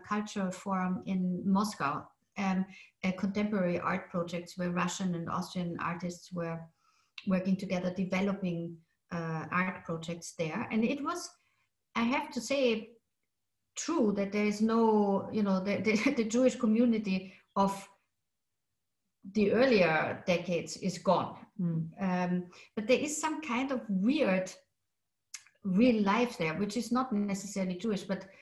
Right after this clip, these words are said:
Speaker 1: I mean, who cares in the end? And it, in, out of this absurd plan to have,
Speaker 2: Yeah.
Speaker 1: to have these street barriers that have, uh, Jewish symbols in them, and all this is still
Speaker 2: Yeah, yeah,
Speaker 1: sort
Speaker 2: yeah.
Speaker 1: of there. But you, s-, you do have, like you say, this bombastic cultural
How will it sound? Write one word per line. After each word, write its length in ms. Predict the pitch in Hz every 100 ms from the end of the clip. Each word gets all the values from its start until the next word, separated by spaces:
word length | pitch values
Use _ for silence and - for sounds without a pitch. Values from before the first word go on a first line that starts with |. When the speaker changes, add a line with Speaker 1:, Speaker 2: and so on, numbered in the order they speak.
| - _ -
Speaker 1:
I 60 |
mean, 140 | 175 175
who 160 | 170 180
cares 280 | 196 175
in 100 | 170
the 100 | 165 165
end? 120 | 165
And 160 | 196
it, 140 | 208 202
in, 240 | 214 202 -
out 220 | 214 277
of 160 | 247 -
this 220 | 226 -
absurd 760 | 202 - - - 320 254 - -
plan 540 | 202 233 165 175 196
to 100 | - 202
have, 240 | 208 196 - -
Speaker 2:
Yeah. 160 | 240 269 277 -
Speaker 1:
to 100 | 220
have 260 | 214 214 -
these 180 | 214 -
street 400 | - 254 285 -
barriers 520 | 170 165 165 185 -
that 200 | 185 180
have, 260 | 196 202 202 -
uh, 280 | 190 180 180 180 - - _ _ _
Jewish 320 | 220 226 214
symbols 640 | - - 240 233 175 165 -
in 200 | 185 180
them, 220 | 175 175
and 160 | 196
all 180 | 185 202
this 200 | 226 -
is 120 | 180
still 180 | - 226
Speaker 2:
Yeah, 100 | 233
yeah, 80 | 196
Speaker 1:
sort 220 | 202 202
Speaker 2:
yeah. 60 | 175
Speaker 1:
of 140 | - -
there. 340 | 240 208 208 - - _
But 140 | 220
you, 60 | 240
s-, 220 | 247 -
you 160 | 240 254
do 220 | - 339
have, 360 | 311 220 214 -
like 220 | - 220 220
you 80 |
say, 200 | 220 240
this 180 | 220 202
bombastic 840 | - 202 208 - 196 - - 202 -
cultural 380 | 196 196 196